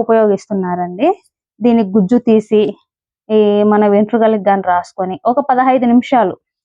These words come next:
ఒక పదహైదు నిమిషాలు ఉన్నప్పుడు ఉండి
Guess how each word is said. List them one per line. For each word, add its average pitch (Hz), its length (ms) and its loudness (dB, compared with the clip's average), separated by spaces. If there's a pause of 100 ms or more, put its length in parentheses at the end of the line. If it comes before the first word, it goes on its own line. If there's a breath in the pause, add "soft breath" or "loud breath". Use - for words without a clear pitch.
ఒక 220 120 -4 (120)
పదహైదు 220 400 0
నిమిషాలు 220 420 0
ఉన్నప్పుడు 196 420 -4 (760)
ఉండి 233 320 2